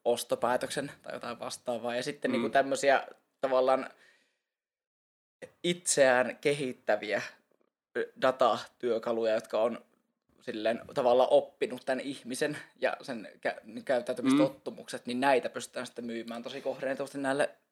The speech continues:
Speaker 1: niinku markkinoijatyypeille.
Speaker 2: Mm.
Speaker 1: Niin se on jotenkin, no onhan tää vähän, vähän boomer-asia sanoa ääneen, mutta jotenkin tosi kuumottavaa se, että miten, mitä kaikkea myöten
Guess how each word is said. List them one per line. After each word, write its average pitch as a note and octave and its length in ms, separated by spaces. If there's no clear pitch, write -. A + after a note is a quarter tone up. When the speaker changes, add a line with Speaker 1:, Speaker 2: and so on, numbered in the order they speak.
Speaker 1:
niinku - 200
markkinoijatyypeille. C3+ 1400
Speaker 2:
Mm. A#2 80
Speaker 1:
Niin A#2+ 100
se B2+ 60
on A#2+ 40
jotenkin, C#3+ 380
no C3+ 100
onhan D#3 180
tää D3+ 160
vähän, C3+ 340
vähän C#3+ 180
boomer-asia C#3+ 960
sanoa C3+ 420
ääneen, B2+ 560
mutta A#2+ 300
jotenkin B2+ 380
tosi D3 200
kuumottavaa C3 760
se, A#2+ 220
että B2+ 200
miten, B2 480
mitä D3 360
kaikkea C3+ 480
myöten B2+ 560